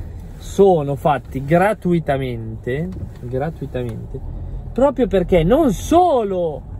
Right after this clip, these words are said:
i tifosi sono stanchi di questa proprietà e di questi dirigenti che non sono capaci, ma pure i giornali sono stanchi, pure i giornalisti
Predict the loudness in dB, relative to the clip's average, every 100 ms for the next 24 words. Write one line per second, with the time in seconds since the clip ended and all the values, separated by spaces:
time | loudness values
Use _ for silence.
0 | -12 -8 -4 -2 0 2 6 6 6 4
1 | 2 0 0 -2 -6 -8 -8 -4 0 2
2 | 0 0 0 0 0 -2 -4 -2 -4 -2
3 | -2 0 0 0 0 -2 -4 -2 0 2
4 | 0 -4 -8 -8 -8 -6 -4 -2 -4 0
5 | 0 -2 -6 -6 -4 -2 -2 -2 -4 -4
6 | -2 -2 -2 -4 -6 -6 -6 -6 -6 -6
7 | -6 -4 -4 -6 -8 -4 0 0 2 2
8 | 4 4 4 0 0 -2 -2 -2 -2 -4
9 | -6 -4 -8 -6 -2 0 2 2 2 -2
10 | -2 -4 -8 -14